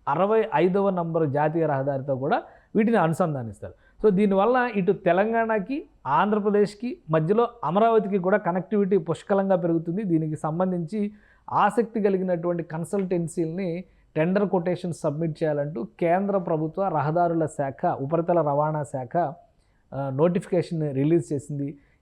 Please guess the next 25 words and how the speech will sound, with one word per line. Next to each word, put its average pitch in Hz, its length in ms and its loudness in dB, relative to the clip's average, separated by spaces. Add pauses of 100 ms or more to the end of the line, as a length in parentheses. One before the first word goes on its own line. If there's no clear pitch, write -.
ఇది 151 160 2
ఫైనల్ 214 440 2
అయిన 175 180 2
తర్వాత 147 600 -4 (100)
ఈ 147 60 -6
ప్రాజెక్ట్ 180 520 2 (140)
ఏ 180 160 4
స్థాయిలో 180 580 0
అమలు 156 220 -2
చేయబోతారు, 147 720 -4
ప్రణాళికకి 185 540 -2
సంబంధించి 165 640 -4
కనీసం 170 580 -4
మూడు 185 180 0
సంవత్సరాల 175 420 -4
నుంచి 170 380 -8
నాలుగు 165 360 0
సంవత్సరాల 160 420 -4
వరకు 151 260 -4 (100)
సమయం 165 280 -2
పట్టొచ్చు. 156 480 -6 (340)
కానీ 202 140 0
ప్యాకేజీలుగా 220 760 2
విభజించడం 160 600 -2
ద్వారా 156 340 -2